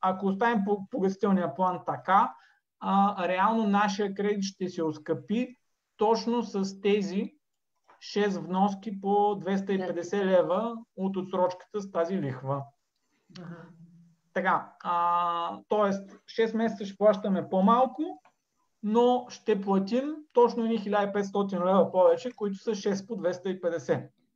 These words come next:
Speaker 1: Ако продължим да си обслужваме кредита, без да го погасяваме пресрочно и така нататък,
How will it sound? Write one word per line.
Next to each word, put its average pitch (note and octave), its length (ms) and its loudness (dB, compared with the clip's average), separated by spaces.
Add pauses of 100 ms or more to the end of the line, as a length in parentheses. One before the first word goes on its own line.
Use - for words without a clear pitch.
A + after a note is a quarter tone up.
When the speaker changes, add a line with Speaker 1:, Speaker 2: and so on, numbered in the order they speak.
(920)
Speaker 1:
Ако A3+ 420 6
продължим G3+ 460 2
да F#3+ 80 4
си A3 120 -6
обслужваме F3+ 540 -4
кредита, A#3 340 2
без G3 180 -2
да F3+ 100 -6
го D#3 140 -10
погасяваме D#3 540 -6
пресрочно F#3+ 440 -6
и G3 40 -10
така - 160 -8
нататък, E3 340 -6